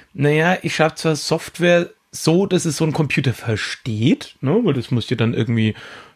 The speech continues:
zum Beispiel kompiliert, also übersetzt werden und der Computer muss die Programmiersprache lesen können.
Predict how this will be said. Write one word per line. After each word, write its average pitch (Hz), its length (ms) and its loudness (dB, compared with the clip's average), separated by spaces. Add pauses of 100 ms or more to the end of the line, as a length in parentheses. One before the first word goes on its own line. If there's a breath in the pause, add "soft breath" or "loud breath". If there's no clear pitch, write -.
zum - 140 -2
Beispiel 123 240 0
kompiliert, 147 640 2
also 110 180 0
übersetzt 139 760 0
werden 135 340 0
und 143 80 0
der 143 80 2
Computer 147 360 0
muss 143 240 0
die - 100 -4
Programmiersprache 143 800 2
lesen 143 260 0
können. 143 300 2